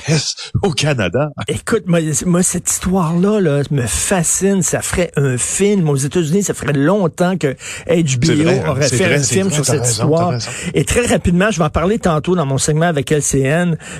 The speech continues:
Speaker 2: mais, euh, le gars qui a reçu quatorze millions de dollars pour faire, euh, des masques, là,
Speaker 1: Oui,
Speaker 2: euh,
Speaker 1: ben
Speaker 2: c'est
Speaker 1: oui,
Speaker 2: un
Speaker 1: un
Speaker 2: vol.
Speaker 1: petit, c'est, <laughs> c'est, c'est ça, hein. On dit, ah oui, hein,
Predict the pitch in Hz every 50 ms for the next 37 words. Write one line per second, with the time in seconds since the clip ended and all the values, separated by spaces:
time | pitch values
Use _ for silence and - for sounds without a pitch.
0 | - - 131 131 143 139 135 135 131 131 131 131 135 127 135 139 147 - 135 120
1 | - - - 151 - 156 - - 156 156 156 151 147 143 151 156 147 139 135 131
2 | 139 143 151 156 143 - 127 120 - 143 135 135 131 131 127 123 123 120 117 120
3 | 123 120 120 135 151 175 180 - - - 151 160 165 180 - - - - - _
4 | - - - - - - - - 131 127 151 175 190 190 175 147 123 123 123 120
5 | 131 139 - 156 151 147 151 131 113 104 101 98 92 - - - - - - -
6 | - - 139 131 143 - - - 147 - 160 - - - 147 131 - - 135 123
7 | - 156 175 165 - - - 117 110 - 180 180 131 117 143 - - 110 110 104
8 | - - - 110 127 120 95 73 65 73 98 127 123 92 92 113 123 113